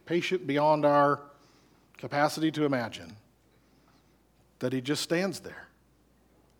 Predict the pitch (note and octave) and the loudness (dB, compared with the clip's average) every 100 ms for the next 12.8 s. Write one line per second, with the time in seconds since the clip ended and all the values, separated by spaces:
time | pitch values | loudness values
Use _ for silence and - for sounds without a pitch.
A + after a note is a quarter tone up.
0 | _ - C#3 D#3+ E3 E3+ D#3+ D#3 D3+ - | _ -2 4 6 6 4 0 0 -4 -10
1 | _ _ _ _ _ - G3+ G#3+ A#2 C3 | _ _ _ _ _ -8 0 2 2 2
2 | F3 G2+ F#2+ B2+ - _ _ _ _ _ | 0 0 -12 -14 -20 _ _ _ _ _
3 | _ _ _ _ _ _ B2 E3+ F3 E3 | _ _ _ _ _ _ 0 0 2 -2
4 | D3 C3 E3+ E3+ C#3 C3+ C3+ - C3+ D3+ | -2 -2 -2 0 -4 -4 -6 -6 -4 0
5 | E3 C#3 A#2+ B2+ E3 C#3 A#2 D3+ - _ | 0 0 -2 -2 -2 -2 -8 -14 -20 _
6 | _ _ _ _ _ _ _ _ _ - | _ _ _ _ _ _ _ _ _ -12
7 | C3 D3 - D#3 C3+ E3 D#3+ C3+ E3 - | -8 -6 -2 0 2 2 2 0 -6 -14
8 | _ _ _ _ _ _ _ _ _ _ | _ _ _ _ _ _ _ _ _ _
9 | _ _ _ _ _ _ _ _ _ _ | _ _ _ _ _ _ _ _ _ _
10 | - C#3+ - C#3+ - F3+ F3 D3 F#3+ - | -6 -4 0 -2 2 2 2 0 -6 -10
11 | _ _ _ _ _ _ _ - C#3 D3 | _ _ _ _ _ _ _ -12 -6 -6
12 | - F3+ F#3 C#3 C3 C#3 E3+ | 2 0 0 -2 0 0 -4